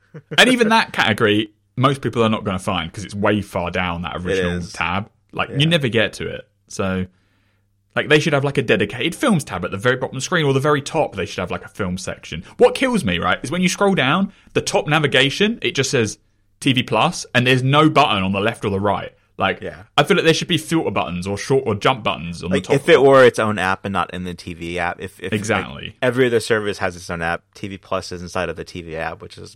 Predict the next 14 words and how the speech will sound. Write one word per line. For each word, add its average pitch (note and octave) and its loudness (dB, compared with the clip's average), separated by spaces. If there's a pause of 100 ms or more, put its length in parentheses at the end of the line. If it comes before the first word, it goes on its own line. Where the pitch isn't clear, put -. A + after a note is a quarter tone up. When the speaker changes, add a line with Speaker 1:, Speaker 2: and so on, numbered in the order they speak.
(100)
Speaker 1:
m-, G#2 -14 (180)
iTunes F#2+ -6
and F#2 -12
also, F2 -10 (460)
um, E2+ -14 (1000)
plugged F#2+ -2
into F2+ -8
different E2+ -12
services. F2 -10
So, - -18 (440)
yeah, C4+ -14
challenges. - -14 (140)
Yep. - -14 (400)
Speaker 2:
Yeah. C3+ -6